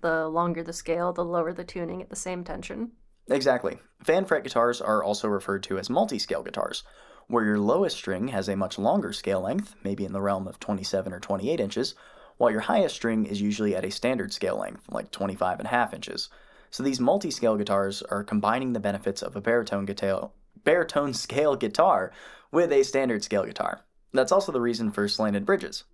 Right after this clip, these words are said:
Speaker 2: You'll notice that the lowest string is always further away from the nut than the highest string.
Speaker 1: But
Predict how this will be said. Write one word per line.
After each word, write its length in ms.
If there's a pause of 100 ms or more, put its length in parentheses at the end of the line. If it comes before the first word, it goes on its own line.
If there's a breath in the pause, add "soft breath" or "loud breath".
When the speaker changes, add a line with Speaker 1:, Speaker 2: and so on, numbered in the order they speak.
Speaker 2:
You'll 160
notice 280
that 140
the 60
lowest 280
string 240
is 100
always 220
further 300
away 200
from 160
the 80
nut 320
than 140
the 80
highest 260
string. 220 (1160)
Speaker 1:
But 300